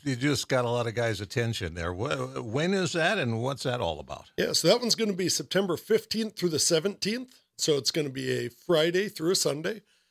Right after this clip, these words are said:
Speaker 2: Uh, and we decided to go with the idea of meet and greet because, uh, you know, one thing that most guys love is, uh, you know, a good steak.
Speaker 1: <laughs> Yeah,
Speaker 2: Or
Speaker 1: oh,
Speaker 2: a
Speaker 1: yeah, you know
Speaker 2: good,
Speaker 1: it.
Speaker 2: good chunk of meat.
Speaker 1: Yeah.
Speaker 2: And, uh, how often do you sit, you know, you have guys over and you're,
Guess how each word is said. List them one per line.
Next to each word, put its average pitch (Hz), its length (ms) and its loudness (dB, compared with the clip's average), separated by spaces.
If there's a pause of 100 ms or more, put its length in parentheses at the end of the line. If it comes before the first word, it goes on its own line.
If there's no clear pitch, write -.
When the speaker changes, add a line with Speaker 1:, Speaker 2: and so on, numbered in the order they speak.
(260)
Speaker 2:
Uh, 143 180 4
and 139 120 -2
we 156 100 4
decided 190 520 2
to 160 40 -8
go 175 160 4
with 190 200 0
the 165 120 4
idea 160 220 2
of 123 160 -4
meet 196 380 -2
and 147 140 -4
greet 139 360 -4
because, 135 400 -2
uh, 127 240 0 (440)
you 170 80 4
know, 170 220 4 (260)
one 165 280 4
thing 202 300 2
that 156 200 2 (180)
most 165 460 4
guys 165 680 2 (120)
love 156 460 0
is, 139 300 -2
uh, 127 260 0 (640)
you 135 100 0
know, 131 60 4
a 123 60 0
good 156 260 2
steak. - 460 -2 (220)
Speaker 1:
<laughs> 127 100 6
Yeah, 190 380 8
Speaker 2:
Or 143 40 4
Speaker 1:
oh, - 20 2
Speaker 2:
a 113 60 0
Speaker 1:
yeah, 120 140 -4
you 185 100 -4
know 113 140 -2
Speaker 2:
good, 196 140 6
Speaker 1:
it. - 60 -18 (200)
Speaker 2:
good 220 220 0
chunk 214 260 4
of 165 120 -2
meat. 143 280 -12 (140)
Speaker 1:
Yeah. 110 220 0 (160)
Speaker 2:
And, 143 320 2
uh, 127 180 0 (340)
how 233 180 6
often 220 260 0
do 190 80 -8
you 180 100 0
sit, 208 300 2
you 170 100 0
know, 160 100 0
you 156 160 2
have 139 120 -4
guys 175 340 2
over 185 320 4
and 160 120 0
you're, 170 260 -2